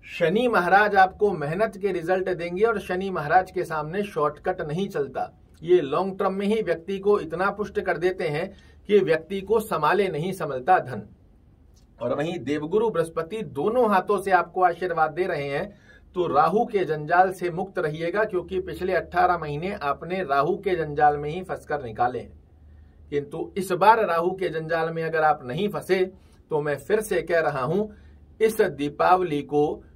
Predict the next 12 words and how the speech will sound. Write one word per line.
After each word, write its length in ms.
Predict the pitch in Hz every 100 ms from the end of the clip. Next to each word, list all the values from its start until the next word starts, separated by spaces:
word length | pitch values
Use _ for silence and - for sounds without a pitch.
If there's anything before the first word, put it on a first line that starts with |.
| -
पिछली 440 | - 175 185 196 220 - -
कई 240 | 185 262
दीपावलियों 800 | 220 190 180 175 165 165 180 196
से 320 | 190 135 104 - - - _ _ -
यादगार 760 | 131 156 160 165 156 180 220
सिद्ध 380 | 208 214 180 165
करेंगे 540 | 165 151 170 139 170 143
देवगुरु 680 | 120 127 165 143 143 185 175
बृहस्पति 540 | 123 123 - - 175
और 260 | 185 170 190
शनि 300 | - 110 104
महाराज। 520 | 98 - - - -